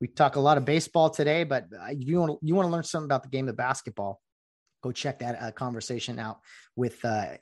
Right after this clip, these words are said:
N C A A Final Four basketball official Tony Padilla. I had a, a lot of fun with him. Uh, guys, have a great rest of your week. Once again, happy holidays. I'm just kidding. Happy Easter to everyone out there. And,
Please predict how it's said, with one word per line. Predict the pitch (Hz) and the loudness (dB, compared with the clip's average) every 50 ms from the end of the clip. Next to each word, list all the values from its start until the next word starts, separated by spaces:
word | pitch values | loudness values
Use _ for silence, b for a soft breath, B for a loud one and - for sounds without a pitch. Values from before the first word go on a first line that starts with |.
| _ _ - | _ _ 0
N | 143 147 147 | 0 2 2
C | - - 151 139 | 2 2 4 6
A | 135 139 143 135 | 6 6 6 6
A | 131 | 4
Final | 131 - - 156 156 160 151 123 | 2 4 4 4 4 4 2 2
Four | - - 160 160 147 | 0 0 0 0 2
basketball | 120 135 127 135 131 - 131 113 117 113 110 | 2 0 -2 -2 -4 -4 -8 -8 -6 -6 -8
official | 110 - 110 104 - 113 107 - B B B B B B - | -8 -8 -8 -8 -8 -10 -10 -12 B B B B B B -2
Tony | - 131 127 127 | 0 2 2 2
Padilla. | 123 - 120 113 117 113 110 - | 2 0 0 0 0 0 0 -2
I | 110 | -2
had | 104 117 117 107 | -2 -2 -2 -2
a, | 107 - _ - | -4 -8 _ -10
a | 110 110 | -8 -4
lot | 113 117 120 117 | -2 0 0 -2
of | 110 - | -2 -4
fun | - 113 110 | -6 -6 -6
with | 104 98 | -6 -6
him. | - 110 101 95 - B B B B B B B B | -6 -6 -6 -6 -10 B B B B B B B B
Uh, | - 156 147 147 | 6 8 8 8
guys, | 143 180 190 214 - | 8 8 8 8 8
have | - 220 214 | 6 6 6
a | 208 | 6
great | 170 175 214 220 202 180 175 - - | 6 6 6 6 6 4 2 -4 -2
rest | 139 147 196 208 - - | 4 6 6 6 6 4
of | 202 170 | 0 0
your | 170 170 | 0 0
week. | 160 170 208 226 - 208 | 2 2 2 2 4 6
Once | 226 247 240 - | 6 6 6 4
again, | 214 202 233 196 | 0 0 -2 -2
happy | 156 156 165 156 - 139 | -2 -2 -2 -4 -4 -4
holidays. | 127 131 135 139 131 131 127 - | -6 -4 -2 -2 0 0 2 4
I'm | 269 330 359 359 | 6 6 6 6
just | 339 302 - - | 4 2 2 0
kidding. | - 247 277 285 277 220 139 | -4 -4 -4 -4 -6 -8 -4
Happy | 160 185 196 - 214 | -2 -2 -2 -2 -2
Easter | 196 156 160 156 - - - 135 | -2 -2 -2 -4 -4 -6 -6 -6
to | 117 - 127 | -4 -4 -4
everyone | 131 135 131 127 123 120 | -4 -4 -4 -6 -6 -6
out | 120 127 - - | -6 -8 -6 -6
there. | 135 131 127 - B B B B B B B | -6 -6 -6 -6 B B B B B B B
And, | - 135 131 131 131 123 | -6 -4 -2 -2 -2 -2